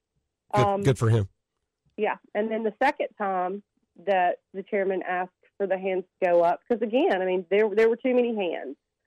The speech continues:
Speaker 2: Um, and it wasn't supposed to come to that. But then the second time that he asked for hands to go up,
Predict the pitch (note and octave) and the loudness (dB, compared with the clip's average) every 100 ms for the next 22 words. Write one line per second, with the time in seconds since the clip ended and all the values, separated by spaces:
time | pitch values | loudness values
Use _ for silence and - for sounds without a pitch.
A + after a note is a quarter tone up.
0 | _ _ _ _ - F#3 F3 F3+ F3+ _ | _ _ _ _ 0 2 2 0 -6 _
1 | _ - F#3+ F#3 F#3 G3+ G#3+ - G3 G3+ | _ -4 -2 0 2 2 2 -2 -2 -2
2 | G3 G3 G3 F#3 F3 E3 D#3+ F2 - _ | -2 -4 -4 -2 -2 -2 -2 -4 -8 _
3 | - G3 G3+ G3+ F#3+ A3+ A3 - - F#3+ | -6 -2 2 2 2 0 0 -2 -4 -4
4 | F3+ F3+ F#3 - _ _ - F#3+ G#3 - | -2 -2 -4 -8 _ _ 0 2 2 2
5 | F#3 F#3+ - G#3 F#3+ G3 F#3+ - F#3 F3+ | 0 -2 -4 -4 -2 -2 -2 -4 -2 2
6 | F3 E3+ E3 D#3+ | 4 4 4 0